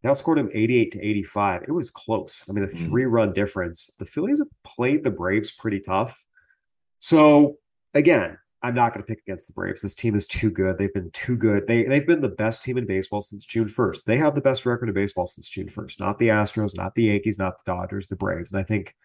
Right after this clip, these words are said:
Speaker 1: picking against them as the defending World Series champions, playing as well as they are, would be foolish. But I think the Phillies have an opportunity to play this one a little closer than maybe people are giving them credit for.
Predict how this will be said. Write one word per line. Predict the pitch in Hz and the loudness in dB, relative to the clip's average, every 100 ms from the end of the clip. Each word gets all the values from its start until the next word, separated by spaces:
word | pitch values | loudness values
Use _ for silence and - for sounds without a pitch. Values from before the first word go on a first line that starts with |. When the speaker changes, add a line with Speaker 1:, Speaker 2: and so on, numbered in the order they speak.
| _ _ _ _ _ | _ _ _ _ _
Speaker 1:
picking | 147 147 139 | 2 2 0
against | 117 120 117 | 4 2 2
them | 117 101 | 0 0
as | - 107 | 0 0
the | - | -2
defending | 98 - 104 107 | -6 -4 -4 -2
World | 95 98 | -2 -2
Series | - 98 92 | -2 -4 -4
champions, | 95 92 95 95 87 | -6 -6 -4 -4 -6
playing | - 98 98 | -8 -6 -2
as | 98 | -2
well | 90 90 | -2 -2
as | 87 | -2
they | 87 | -4
are, | 87 | -2
would | 90 | -2
be | - | -4
foolish. | - 104 120 160 - - _ _ _ _ - | -6 0 2 0 -6 -16 _ _ _ _ -2
But | 98 90 - _ _ _ _ _ _ _ _ _ _ | -2 0 -4 _ _ _ _ _ _ _ _ _ _
I | 139 | -4
think | 120 180 180 | 0 0 0
the | 226 | -6
Phillies | - 147 147 131 | 0 2 4 2
have | - 117 110 110 107 | -2 0 4 4 2
an | 104 | 0
opportunity | 101 101 98 - 101 95 90 | 0 -2 -8 -8 -4 -2 -4
to | - - | -8 -14
play | - 107 113 | -8 -2 0
this | 113 - | 0 0
one | 104 | -2
a | 101 | -2
little | 92 90 | -2 -4
closer | - 95 98 - 127 131 - _ _ _ _ | -8 -6 -6 0 0 0 -6 _ _ _ _
than | - 101 | -8 -2
maybe | 101 98 | 0 -2
people | - 101 98 | -6 -6 -6
are | 90 | -2
giving | 117 110 | 0 0
them | 92 87 | -2 -6
credit | - 95 101 | -2 0 0
for. | - 131 131 | 0 0 0